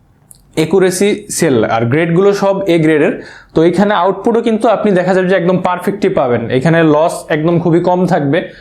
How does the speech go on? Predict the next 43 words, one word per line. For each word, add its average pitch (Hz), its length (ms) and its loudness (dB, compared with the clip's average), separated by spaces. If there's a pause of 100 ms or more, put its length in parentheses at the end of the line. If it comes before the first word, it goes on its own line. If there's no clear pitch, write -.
(180)
আউটপুটটা 180 520 -2
একদম 175 220 0
পারফেক্ট 170 420 -2
আসবে। 117 300 0 (360)
আর 143 140 -2
যদি 180 200 0
আমি 202 160 0
ব্যাক 170 180 -2
সাইডের 208 280 0
কথা 208 220 0
বলি, 196 300 2
এখানে 180 320 0
কিন্তু 185 260 2
দেওয়া 165 320 2
আছে 170 220 -2
হচ্ছে 185 380 0 (460)
আপনার 160 480 0 (500)
এই 139 100 0
জাংশন 165 460 0
বক্স 180 220 0
যেটা, 175 300 0
জাংশন 170 360 0
বক্সটা 170 280 0
খুবই 190 320 0
হেভি 175 260 2
দেওয়া 190 260 2
আছে। 170 300 0 (320)
আর 151 120 0
এইখানে 185 300 2
হচ্ছে 185 260 0
কিউসি 185 400 0
পাস, 175 340 -2 (100)
তারপর 160 320 0
হচ্ছে 170 300 0
যে 165 100 2
টেকনিক্যাল 175 520 0
ডেটা, 165 360 -2 (300)
এগুলো 156 240 2
সব 170 280 0
দেওয়া 165 220 0
আছে। 123 240 -2
তো 160 220 2
এই 175 300 0